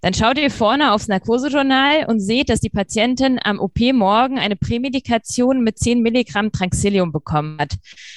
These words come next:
Tranxilium, das ist Dikaliumchlorazepat, das ist ein Benzodiazepin. Mm,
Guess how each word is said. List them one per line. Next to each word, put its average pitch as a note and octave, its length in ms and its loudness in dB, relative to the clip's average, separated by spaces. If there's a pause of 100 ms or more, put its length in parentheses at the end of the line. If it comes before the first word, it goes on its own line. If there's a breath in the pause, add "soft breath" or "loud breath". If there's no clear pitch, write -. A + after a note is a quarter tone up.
(140)
Tranxilium, C4+ 560 -2
das A#3 160 -2
ist - 400 -4
Dikaliumchlorazepat, B3+ 1900 0 (320 loud breath)
das A#3 160 0
ist B3+ 160 2
ein G#3 280 0
Benzodiazepin. F3+ 1040 -4 (120)
Mm, B3+ 440 4